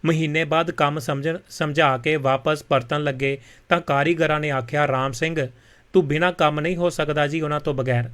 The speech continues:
ਉਹਨਾਂ ਨੂੰ ਇੱਥੇ ਰਹਿਣਾ ਪਏਗਾ।" ਫਿਰ ਦਰਬਾਰ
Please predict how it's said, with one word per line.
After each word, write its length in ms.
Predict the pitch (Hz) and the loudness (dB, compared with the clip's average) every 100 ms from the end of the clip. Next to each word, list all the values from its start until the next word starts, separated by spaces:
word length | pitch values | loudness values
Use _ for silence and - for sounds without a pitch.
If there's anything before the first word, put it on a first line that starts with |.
| - - - - | -14 -20 -20 -4
ਉਹਨਾਂ 240 | 165 170 165 | 0 2 2
ਨੂੰ 140 | 175 | 0
ਇੱਥੇ 280 | 131 170 180 | -2 2 4
ਰਹਿਣਾ 260 | 147 165 | 4 2
ਪਏਗਾ।" 460 | 180 139 147 147 139 _ _ _ _ _ | 0 -2 -2 -4 -6 _ _ _ _ _
ਫਿਰ 160 | - 185 | 2 2
ਦਰਬਾਰ 540 | 147 139 135 151 190 | 2 0 4 4 4